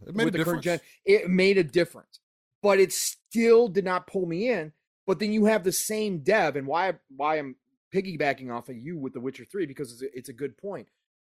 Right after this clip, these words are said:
Speaker 1: But you've got the same dev who goes and does a game like Cyberpunk twenty seventy-seven.
Speaker 2: Oh, Cyberpunk great,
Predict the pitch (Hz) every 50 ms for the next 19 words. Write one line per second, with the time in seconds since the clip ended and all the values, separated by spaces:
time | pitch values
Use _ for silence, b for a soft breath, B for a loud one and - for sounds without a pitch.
0 | _ _ _ _ - 185 185 175 180 175 151 196 208 208 190 170 - - 214 220
1 | 233 247 240 208 156 196 220 180 139 113 107 113 _ _ _ _ _ _ _ _
2 | _ _ _ - 190 165 151 185 196 208 214 180 196 175 147 180 185 180 165 180
3 | 151 139 170 175 190 185 175 156 135 - - - 175 160 165 170 180 - 180 170
4 | 160 - 165 165 165 156 - 170 160 151 143 139 - - 214 247 202 131 120 -
5 | _ 127 120 - 196 214 185 123 139 143 127 107 98 120 127 117 92